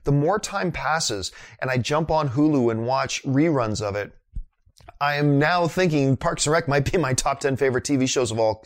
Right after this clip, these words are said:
time. Ron Swanson is one of the greatest characters ever in the history of television. Uh, so I love both these people. But to your question, what are my favorite Will Ferrell movies? I have two that are my favorite. I have many of his that I like, but there's two that s-, really stand out as my favorite. My second favorite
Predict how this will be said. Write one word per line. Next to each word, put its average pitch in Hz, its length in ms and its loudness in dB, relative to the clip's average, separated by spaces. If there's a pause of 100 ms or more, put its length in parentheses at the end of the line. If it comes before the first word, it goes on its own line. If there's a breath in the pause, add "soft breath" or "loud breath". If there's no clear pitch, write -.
time. 135 280 -4 (300 loud breath)
Ron 156 240 0
Swanson 156 460 0
is 120 100 -2
one 143 160 0
of 120 60 -2
the 127 60 0
greatest 127 600 0
characters 135 560 -2 (160)
ever 143 300 0
in 127 80 -2
the 127 80 -2
history 135 340 0
of 104 80 -6
television. 117 460 -2 (440 loud breath)
Uh, 156 140 2
so 196 140 0
I 185 40 4
love 190 220 0
both 208 160 2
these - 140 -2
people. 123 240 0
But 175 320 -2
to - 100 0
your 294 140 4
question, 143 380 -4
what 190 120 2
are 247 60 0
my 220 180 0
favorite 175 480 -2 (340 loud breath)
Will 165 240 2
Ferrell 151 300 2
movies? 110 400 -4
I 160 140 0
have 165 480 -2 (280 soft breath)
two 214 240 0
that 196 120 2
are 180 40 0
my 160 120 0
favorite. 131 200 0
I 135 40 -2
have 143 100 0
many 190 380 2
of 185 100 0
his 156 160 -2
that 139 140 0
I 127 80 2
like, 113 400 -4 (560 soft breath)
but 135 320 0
there's 139 260 0
two 196 340 0
that 147 180 0
s-, - 180 -4
really 147 300 0
stand 131 260 0
out 120 100 2
as 110 80 -8
my 110 140 -6
favorite. - 360 -10
My 135 180 -2
second 214 580 0
favorite 120 480 0